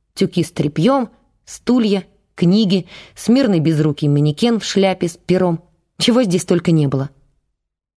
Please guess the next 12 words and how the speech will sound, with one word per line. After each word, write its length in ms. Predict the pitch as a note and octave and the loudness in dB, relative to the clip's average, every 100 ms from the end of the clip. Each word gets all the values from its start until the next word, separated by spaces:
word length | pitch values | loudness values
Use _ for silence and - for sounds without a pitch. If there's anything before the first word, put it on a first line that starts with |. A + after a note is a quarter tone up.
| _ | _
В 120 | - | -6
комнате 400 | - B3 A#3+ A3 | 0 2 2 0
царил 340 | G3+ G#3+ A3 G#3+ | -2 0 2 0
такой 260 | G3+ A3 | 0 0
полумрак, 500 | G#3 G#3 G#3+ B3+ C4 - - - | 0 2 2 0 -2 -12 -20 -12
что 220 | - G3+ | -2 0
Антон 260 | G3+ A#3 | 2 0
первым 380 | G#3+ G#3 F#3 F#3+ | 0 0 2 0
делом 260 | F3+ A#3 E3+ | 2 0 0
подошел 340 | E3 D#3+ F3+ | 0 0 -2
к 100 | E3+ | -2
окну 320 | E3 G3+ B3 | -2 0 -2